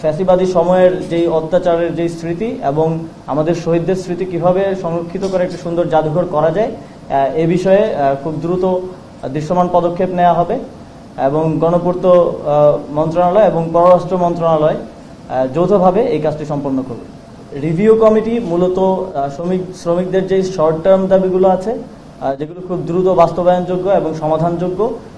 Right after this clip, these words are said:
আহ, এটি শুধুমাত্র আরএমজি নয়, আরএমজি এবং নন আরএমজি সেক্টর থেকেও মালিক পক্ষকে রাখা হবে এবং, আহ, দুই সেক্টরেরই শ্রমিক নেতৃবৃন্দকে সেই রিভিউ কমিটিতে রাখা হবে।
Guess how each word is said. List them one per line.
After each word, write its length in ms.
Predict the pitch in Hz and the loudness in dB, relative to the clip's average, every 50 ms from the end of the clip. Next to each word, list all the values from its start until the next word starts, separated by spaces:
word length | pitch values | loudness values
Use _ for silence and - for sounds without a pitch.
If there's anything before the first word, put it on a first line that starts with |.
| - - - - - | -20 -20 -20 -8 -6
আহ, 320 | 135 131 131 127 - 160 | -4 -2 -2 -2 -2 -4
এটি 420 | 160 151 160 185 190 196 185 - - - | -4 -4 -2 -2 -2 -2 -2 -4 -6 -6
শুধুমাত্র 380 | 175 165 180 180 180 180 185 | -2 0 2 2 2 2 2
আরএমজি 460 | 180 - 151 156 175 180 180 170 190 | 2 4 4 4 4 2 2 0 0
নয়, 240 | 185 185 196 240 262 | 0 2 2 0 0
আরএমজি 520 | - - 135 139 156 175 175 170 170 190 196 | -2 -2 0 0 0 0 0 0 0 2 2
এবং 260 | 175 160 170 165 160 | 2 2 0 0 0
নন 220 | 160 165 170 175 | 0 2 2 2
আরএমজি 300 | 175 170 170 170 170 170 | 2 2 2 0 -2 -4
সেক্টর 360 | 165 165 175 170 170 196 190 185 185 | -4 -4 -4 -4 -2 -4 -4 -4 -2
থেকেও 380 | 202 190 196 202 196 196 190 - - - - - - - | -4 -4 -4 -2 -2 -2 -4 -4 -10 -14 -18 -20 -14 -2
মালিক 220 | 135 143 160 175 170 170 | 0 0 0 0 0 0
পক্ষকে 320 | 190 185 185 202 196 202 208 | 0 0 0 0 0 2 4
রাখা 280 | 196 190 190 196 196 | 4 2 2 2 0
হবে 280 | 196 196 202 220 220 - 143 139 | 0 2 0 0 -2 -2 -2 -2
এবং, 280 | 139 147 160 165 170 170 160 160 - - - - - - | 0 2 0 0 0 -2 -6 -8 -12 -16 -20 -20 -14 -6
আহ, 320 | 127 131 131 135 131 127 135 135 | -2 0 0 0 0 -2 -6 -6
দুই 140 | 139 170 185 | -4 -2 -2
সেক্টরেরই 680 | - - 190 185 - 196 196 196 196 190 190 185 196 190 | 0 -2 -2 -2 -2 0 0 2 2 2 0 0 -2 -4
শ্রমিক 400 | 196 - 165 170 175 190 190 190 - - - - - - - - 156 | -6 -2 0 0 2 2 0 -2 -4 -8 -14 -18 -18 -20 -18 -12 -6
নেতৃবৃন্দকে 840 | 151 170 165 170 190 180 180 180 175 185 185 185 190 185 190 175 - - | -4 -4 -2 0 0 0 0 0 0 0 0 2 2 2 2 2 0 -2
সেই 180 | - 175 170 | -4 -4 -4
রিভিউ 240 | 156 160 156 175 180 | -2 -2 0 0 2
কমিটিতে 400 | 180 185 180 185 180 185 185 190 | 2 2 2 0 -2 -2 0 2
রাখা 220 | 180 175 175 190 | 2 2 2 2
হবে। 220 | 185 185 208 240 | 0 2 2 0